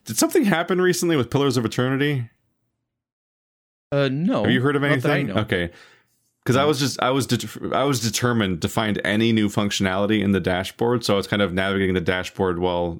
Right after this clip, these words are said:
Speaker 1: discussions were happening. And, uh, one of the things I found is that my most viewed video for the last forty-eight hours is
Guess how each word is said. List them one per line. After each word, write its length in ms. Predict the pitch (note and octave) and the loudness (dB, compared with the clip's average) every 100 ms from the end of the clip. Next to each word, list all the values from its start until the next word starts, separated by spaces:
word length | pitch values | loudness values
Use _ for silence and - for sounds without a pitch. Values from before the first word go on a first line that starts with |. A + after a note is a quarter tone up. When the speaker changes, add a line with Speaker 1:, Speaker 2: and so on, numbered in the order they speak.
| F#2 | -6
Speaker 1:
discussions 440 | F#2+ G2+ F#2 F2 | -4 -2 -2 -4
were 120 | F2 | -4
happening. 460 | F2 F2 F2+ F2 E2+ - - - _ | -4 -4 -2 -2 -4 -10 -20 -20 _
And, 440 | - G#2 F#2 F2 - _ _ _ _ _ | -4 -2 0 -4 -6 _ _ _ _ _
uh, 460 | - G2+ F#2 E2+ - - | -4 -2 -2 -4 -6 -4
one 180 | G#2 A#2+ | 0 0
of 80 | A#2 | 0
the 40 | |
things 120 | A2 | 0
I 60 | G#2 | 0
found 320 | - A2+ G#2+ | -2 -2 -2
is 60 | F2+ | -2
that 120 | G2 | 0
my 100 | G2 | 0
most 320 | G2 G2 G2+ - | 0 0 0 0
viewed 240 | G#2 F2+ | 0 0
video 300 | F2 G2 G2+ | 0 0 0
for 100 | - | -2
the 60 | G2 | -2
last 260 | F#2+ F2+ | -2 -4
forty-eight 420 | - G#2+ G#2 F#2+ | -6 -2 0 0
hours 460 | F2+ F#2 F#2+ F#2 E2+ | 0 0 0 0 0
is 380 | E2 F2+ D#2 | 0 0 -2